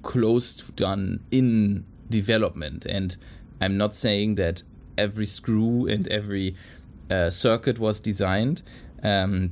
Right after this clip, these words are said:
but this is such a fundamental change. And let's just think back to how many years and tests it needed actually for the boosters to return safely on that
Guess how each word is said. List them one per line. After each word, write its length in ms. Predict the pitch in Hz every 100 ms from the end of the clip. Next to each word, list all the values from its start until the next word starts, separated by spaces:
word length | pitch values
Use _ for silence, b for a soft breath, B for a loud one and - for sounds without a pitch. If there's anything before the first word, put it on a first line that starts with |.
| -
but 260 | 90 87 127
this 200 | 117 120
is 120 | 98
such 440 | - 110 113 -
a 80 | 90
fundamental 800 | - - 107 147 120 113 104 101
change. 760 | - 107 120 110 113 185 - - B B B B B
And 280 | 101 98 95
let's 240 | 107 -
just 480 | - 113 104 - -
think 380 | - 127 120 110
back 360 | 107 120 - -
to 500 | - 113 104 101 98 B B B
how 500 | - - 101 110 127 123
many 420 | 117 110 120 117
years 960 | 110 107 107 113 139 127 120 117 -
and 280 | - 104 95
tests 520 | - 135 131 131 - -
it 160 | 107
needed 420 | 107 107 147 135 85
actually 440 | 92 - - 104
for 200 | - 87
the 80 | 92
boosters 540 | - 135 147 107 104
to 160 | - 110
return 420 | 98 - - 95
safely 520 | 87 107 110 - 104 -
on 380 | 107 101 95 - B B
that 260 | 107 95